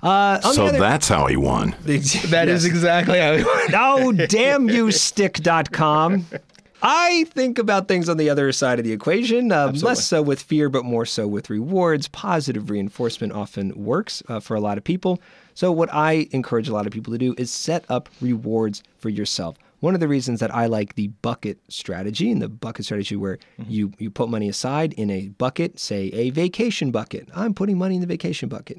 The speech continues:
Speaker 1: It, the bucket fills up, and then you go on vacation. You reward yourself by having something fun. If that helps you, if you
Speaker 3: Yes.
Speaker 1: need more rewards and more positive
Speaker 3: Yes.
Speaker 1: encouragement, try that.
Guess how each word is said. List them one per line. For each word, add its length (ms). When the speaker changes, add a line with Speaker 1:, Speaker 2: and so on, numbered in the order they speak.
Speaker 1:
It, 200
the 80
bucket 360
fills 240
up, 240
and 220
then 320
you 180
go 260
on 200
vacation. 920
You 140
reward 640
yourself 540
by 180
having 340
something 320
fun. 440
If 220
that 600
helps 460
you, 280
if 140
you 120
Speaker 3:
Yes. 100
Speaker 1:
need 380
more 300
rewards 520
and 100
more 120
positive 800
Speaker 3:
Yes. 80
Speaker 1:
encouragement, 720
try 220
that. 240